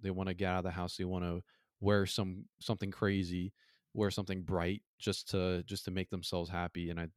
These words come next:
I think, I think that's pretty cool. I think that's cool. And, uh, just like you said, like, a lot of brands are going back to their, to their roots, like, reissuing,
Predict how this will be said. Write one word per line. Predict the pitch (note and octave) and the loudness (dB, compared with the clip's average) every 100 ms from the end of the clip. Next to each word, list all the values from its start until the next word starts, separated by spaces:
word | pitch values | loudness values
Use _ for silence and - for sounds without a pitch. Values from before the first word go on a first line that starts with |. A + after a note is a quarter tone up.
| - | -12
I | G2 | -8
think, | F2 F2+ E2+ - | -6 -6 -8 -18
I | - - _ - | -20 -20 _ -2
think | D3+ | 0
that's | D3+ | 2
pretty | - A#2+ - | 2 2 4
cool. | B2+ E2 F2+ - | 4 2 -4 -10
I | G2 | -4
think | G#2+ | -2
that's | F#2 | -2
cool. | - G2 F2+ | 0 -2 0
And, | F#2+ F#2 F2 - | -4 -6 -8 -8
uh, | F#2+ F2+ F2+ F2+ - - _ | -4 -2 -2 -4 -10 -20 _
just | - A#2+ | -2 0
like | B2 G2+ | 2 0
you | A#2 | 0
said, | - F#2 | 0 0
like, | E2+ - | 0 -4
a | |
lot | F2+ F2+ | -2 -2
of | E2+ | -2
brands | F#2+ F2+ F#2 | -4 -4 -4
are | |
going | F#2 F#2 | -4 -4
back | F2 F2 | -4 -6
to | - - | -6 -4
their, | F2 E2 - - _ _ | -2 -2 -6 -20 _ _
to | - | 4
their | A2 G2 | 6 6
roots, | F#2+ G2 - | 4 2 0
like, | E2+ | -2
reissuing, | G2 G2 F2+ - F#2 F2 F2 E2+ | 2 2 2 0 0 0 -2 -6